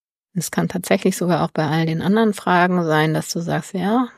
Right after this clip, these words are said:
hm, das ist eigentlich immer in unterschiedlichen Situationen auch unterschiedlich. Das würde mich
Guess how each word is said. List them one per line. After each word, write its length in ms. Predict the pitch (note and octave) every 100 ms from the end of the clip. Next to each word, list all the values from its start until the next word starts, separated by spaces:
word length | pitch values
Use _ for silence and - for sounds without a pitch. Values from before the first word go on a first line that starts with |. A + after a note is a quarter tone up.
| _ G#3+
hm, 260 | A3 A#3+
das 200 | F#3+ -
ist 140 | G#3 -
eigentlich 440 | F3+ G3 - -
immer 260 | G3 G3 E3+
in 100 | D#3+
unterschiedlichen 720 | F3 F3+ - F#3+ F#3 - E3
Situationen 720 | D#3+ E3+ D3 - D#3+ E3 D3+
auch 260 | C#3 F3 - _ _ _
unterschiedlich. 880 | - F3+ F3+ F#3+ - A#3 - C#4 - - - - - - - _ -
Das 200 | F#3+ -
würde 220 | F3 E3+
mich 360 | F3 E3+ -